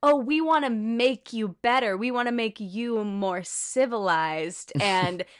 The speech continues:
Speaker 1: more like us." And it's like, "Okay, colonizer, shut the fuck up." <laughs>
Speaker 2: <laughs> So we wanna make you the best version of you. It's like, "Well, I've heard that somewhere else too. I don't
Speaker 1: Yeah,
Speaker 2: like
Speaker 1: I
Speaker 2: that."
Speaker 1: don't, I don't like it. Does not sound good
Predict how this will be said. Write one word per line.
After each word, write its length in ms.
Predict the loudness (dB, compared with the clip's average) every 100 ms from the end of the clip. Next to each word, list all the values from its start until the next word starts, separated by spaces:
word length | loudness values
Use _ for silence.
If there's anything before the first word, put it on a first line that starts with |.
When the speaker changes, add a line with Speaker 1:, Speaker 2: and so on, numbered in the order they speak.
| -8
Speaker 1:
more 320 | -2 2 2
like 320 | 2 0 -4 _ 2
us." 420 | 4 4 -2 -8
And 140 | -4 -4
it's 160 | -2
like, 240 | 0 0 0
"Okay, 300 | -2 0 -2
colonizer, 600 | -2 -6 -8 -10 -12 -12
shut 240 | -10 -8 -6
the 80 | -8
fuck 320 | -12 -14 -12
up." 120 | -6 -4 -2 2 2 0 -6 -4
<laughs> 500 | -2 0 0 0 -6
Speaker 2:
<laughs> 40 | -8 _ _ _ -12 -12 -10
So 120 | 2
we 80 | 8
wanna 220 | 10 10
make 340 | 8 8 6 4
you 240 | 2 2 2
the 160 | 0
best 420 | 2 2 2 -2
version 540 | -4 2 2 2 0 -4
of 160 | -4
you. 360 | -4 -4 -4 -10 -14 -12
It's 120 | -4
like, 120 | -2
"Well, 180 | 2 2
I've 140 | 2
heard 240 | 4 4 6
that 200 | 6 6
somewhere 320 | 0 -2 -2
else 240 | -4 -6
too. 160 | -6 -2
I 80 | 0
don't 140 | 0
Speaker 1:
Yeah, 60 | 2
Speaker 2:
like 80 | 2
Speaker 1:
I 160 | 2
Speaker 2:
that." 80 | 0
Speaker 1:
don't, 100 | -2
I 140 | -4 -6
don't 180 | -8
like 320 | -8 -8 -8 -12
it. 220 | -12 -2
Does 260 | -2 -2
not 240 | -4 -6 -6
sound 400 | -6 -6 -6 -10
good 380 | 0 4 4